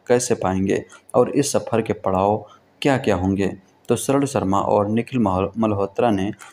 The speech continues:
उपसंहार तक लाने में पहले पिता पुत्र का वैचारिक संघर्ष, बुढ़ापे की ओर जा रही पीढ़ी की हवाबाजी की आदतें, माँ का हवाला वाला प्यार, बेटी का मन मारकर घर वालों का कहना मानना जैसी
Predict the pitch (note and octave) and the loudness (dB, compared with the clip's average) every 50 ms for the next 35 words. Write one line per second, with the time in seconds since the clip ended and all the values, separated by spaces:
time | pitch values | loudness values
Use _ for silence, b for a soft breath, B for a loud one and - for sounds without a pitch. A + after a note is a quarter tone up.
0 | B B - C#3 C#3 - - A2 G2+ F#2 F2+ F#2+ G#2 A#2 A#2 - - G2+ - - | B B -2 -2 -2 0 -2 -2 -2 -2 0 0 0 -2 -2 -2 -4 -4 -4 -2
1 | F#2+ F#2+ G2 G#2 A2 G#2+ G2 G2 G#2 - B B B B B B - C3 C3+ A#2+ | -2 0 0 2 0 0 0 -2 -4 -6 B B B B B B 0 2 2 4
2 | G#2+ G#2+ G#2+ G#2 - A2 - - C3 B2 - G#2+ - - - - - G#2+ F#2 F#2+ | 4 2 0 0 -2 -2 0 0 -2 0 0 -2 -2 -2 -4 -2 -2 -2 0 0
3 | F#2 F#2 - F2+ F#2+ G2+ G2 F#2+ - F#2 F#2+ F#2 G#2 A2 A2 - - B B B | -2 0 0 0 0 0 -2 -2 -2 -4 -2 0 0 -2 -2 -4 -10 B B B
4 | B B - A2 G#2+ A2 G2 G2 G#2 G#2 G2+ B2 A#2+ - - G#2+ G2 F#2+ F#2+ F#2+ | B B -2 0 2 2 2 2 2 0 2 0 0 0 0 0 2 2 2 2
5 | G2+ F#2 F#2 F#2 F#2+ F#2 - - G2 G2+ G2 A2+ A2 - G#2 F#2 F2 F2 F2+ F2+ | 0 0 0 -2 -4 -8 -4 -4 -4 -2 -2 -4 -4 -4 -4 -6 -6 -6 -8 -4
6 | E2+ G2 F#2+ G2 - A2 G#2 - - G2 F#2+ F#2+ G2 - - A2+ A#2 A#2+ A#2+ B | -2 0 0 0 0 -4 -6 -4 -2 0 0 0 0 0 0 0 0 0 -2 B
7 | B B B B B - A2+ A#2 B2+ C3 C3 - G2+ F#2 F#2+ F#2+ G2 G2 G2 G2 | B B B B B 2 4 4 4 2 2 0 -2 0 0 0 2 2 2 2
8 | F#2+ F2+ F2 F2 F2+ F2+ - - - G#2+ G#2 G#2+ A2+ B2 - B B B B B | 0 0 0 -2 -4 -6 -4 0 2 2 4 2 2 -2 -6 B B B B B
9 | - A2 A#2 A#2+ A#2+ - C#3 C3+ - A2 G2 G2 F#2+ F#2+ F#2 F#2 F#2+ G#2+ A2 - | -4 0 0 2 2 2 0 0 0 0 -2 0 0 0 2 2 0 0 -2 -2
10 | - F#2+ G2 F#2 - A2 A2 A2 G2 F#2 F2+ F#2+ G2+ G#2 - - F#2 - G2+ G2+ | -4 -4 -4 -4 -2 0 0 2 2 2 0 0 -2 0 0 -2 -2 -2 -2 -2
11 | G#2 G#2 F#2+ F#2+ G2 G#2 - - _ _ - - A2+ A2+ A#2+ B2+ C3+ C#3 C#3 B2+ | 0 0 2 2 0 0 -2 -8 _ _ 0 4 4 4 4 4 4 4 4 4
12 | G#2+ G2 - - B2 | 2 0 0 0 0